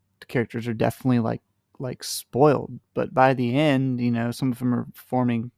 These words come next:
trusts with their, um, with their inheritance. Um, well, one, one character completely forgoes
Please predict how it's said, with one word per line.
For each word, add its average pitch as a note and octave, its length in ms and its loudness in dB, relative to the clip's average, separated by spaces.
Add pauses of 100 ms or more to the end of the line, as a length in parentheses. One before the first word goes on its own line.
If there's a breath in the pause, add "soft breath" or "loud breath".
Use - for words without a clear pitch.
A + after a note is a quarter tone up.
(140)
trusts - 680 -4
with B2+ 260 -6
their, A#2+ 380 -4 (760)
um, - 500 -6 (1600)
with - 160 -4
their A#2 120 4
inheritance. B2+ 680 0 (540)
Um, A#2+ 480 -10 (680 soft breath)
well, C3 120 2
one, D#3+ 320 4 (480)
one D3+ 180 0
character C3 380 0
completely B2+ 340 -2
forgoes B2 720 -4